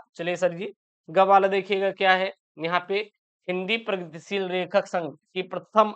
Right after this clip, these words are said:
अधिवेशन कब हुआ था? उन्नीस सौ छत्तीस ईस्वी में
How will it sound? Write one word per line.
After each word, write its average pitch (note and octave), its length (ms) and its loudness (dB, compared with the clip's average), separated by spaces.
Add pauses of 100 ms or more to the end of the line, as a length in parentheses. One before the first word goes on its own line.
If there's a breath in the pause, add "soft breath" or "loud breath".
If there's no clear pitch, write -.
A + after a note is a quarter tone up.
अधिवेशन F3 560 0
कब F#3+ 120 -4
हुआ F3+ 240 2
था? E3+ 340 0 (340)
उन्नीस G3 320 0
सौ G#3+ 60 -6
छत्तीस G3+ 560 -6
ईस्वी F3 280 -6
में E3 300 -6